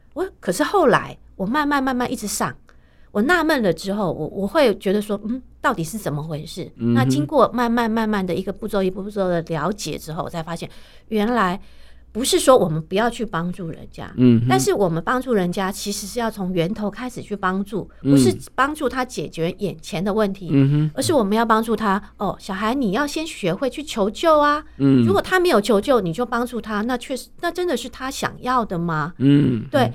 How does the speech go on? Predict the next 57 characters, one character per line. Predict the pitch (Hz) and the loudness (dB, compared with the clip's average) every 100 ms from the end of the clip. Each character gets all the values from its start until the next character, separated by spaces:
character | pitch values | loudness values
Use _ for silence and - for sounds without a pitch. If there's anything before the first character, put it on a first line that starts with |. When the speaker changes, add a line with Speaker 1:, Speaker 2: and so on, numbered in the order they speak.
| - | -4
Speaker 1:
所 | - | -2
以 | 381 | 2
那 | 359 302 | 4 2
真 | 349 359 | 2 2
正 | 349 | 4
帮 | 302 302 | 4 2
助 | 277 | 0
他 | 240 226 | -2 -2
是 | 247 208 - - | -2 -6 -8 -8
我 | 190 | -4
们 | 165 | -2
要 | 190 | -2
训 | 196 208 | -2 -2
练 | 190 | -4
他， | 180 175 170 170 | -4 -10 -12 -8
Speaker 2:
嗯。 | |
Speaker 1:
他 | 165 240 | -6 -6
自 | - | -8
己 | 247 - | -10 -10
必 | - 190 | -8 -8
须 | 190 190 | -6 -2
要 | 175 | -4
去 | - | -4
跟 | 202 175 | -8 -6
人 | 160 | -6
家 | 147 | -6
求 | 160 - - - | -10 -10 -14 -12
救， | - - - | -12 -12 -12
Speaker 2:
嗯 | - | -6
哼。 | 220 | 0
Speaker 1:
然 | 247 | 2
后 | 330 | 4
甚 | 349 | 2
至 | 294 302 226 | 0 -4 -2
如 | 220 | -2
何 | 247 208 | 0 2
完 | 208 196 233 | 4 2 0
整 | 208 160 | -2 -2
的 | 165 | -4
表 | - 180 131 127 | -4 -2 -2 -4
达 | 156 160 165 | -8 -10 -8
一 | 208 | -6
件 | 277 220 | -2 -2
事 | - 240 | -2 -8
情。 | - - - - _ 131 | -8 -14 -20 -20 _ 2
Speaker 2:
嗯 | 139 120 | 4 4
哼。 | |
Speaker 1:
你， | 107 117 | 4 2
你 | 113 - | 2 0
需 | - 254 254 | -4 0 2
要 | 226 | 2
求 | 254 214 | 2 0
救， | 254 208 | 2 0
你 | |
求 | 175 220 | -2 -2
救 | 202 269 | 2 4
的， | 233 175 | 4 2